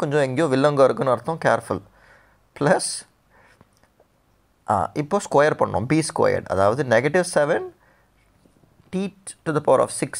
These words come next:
மைனஸ் மைனஸ் ப்ளஸ் ஆயிடும், forty-nine T to the power of twelve. இப்போ இதை ரெடியூஸ் பண்ணணும்னு நினைச்சா இந்த டூ ஏ பி மட்டும்தான் குறைக்கணும். Nine T to the power of four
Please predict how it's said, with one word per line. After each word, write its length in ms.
மைனஸ் 320
மைனஸ் 240
ப்ளஸ் 300
ஆயிடும், 360
forty-nine 640
T 180
to 120
the 80
power 240
of 80
twelve. 320
இப்போ 340
இதை 100
ரெடியூஸ் 360
பண்ணணும்னு 320
நினைச்சா 320
இந்த 220
டூ 160
ஏ 40
பி 120
மட்டும்தான் 360
குறைக்கணும். 380
Nine 260
T 140
to 80
the 100
power 160
of 160
four 240